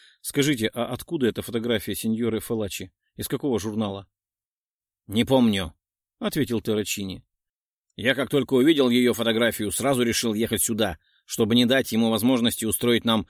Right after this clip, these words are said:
вторую бессонную ночь». «Какая фотография?» поинтересовалась Луиза. «В каком я там платье?» «В красном», сообщил Дронго, «и с распущенными волосами». «На фоне фонтана?»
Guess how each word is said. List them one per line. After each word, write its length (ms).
вторую 400
бессонную 560
ночь». 320
«Какая 420
фотография?» 760
поинтересовалась 720
Луиза. 460
«В 100
каком 320
я 100
там 200
платье?» 400
«В 80
красном», 580
сообщил 440
Дронго, 420
«и 100
с 80
распущенными 560
волосами». 640
«На 160
фоне 420
фонтана?» 640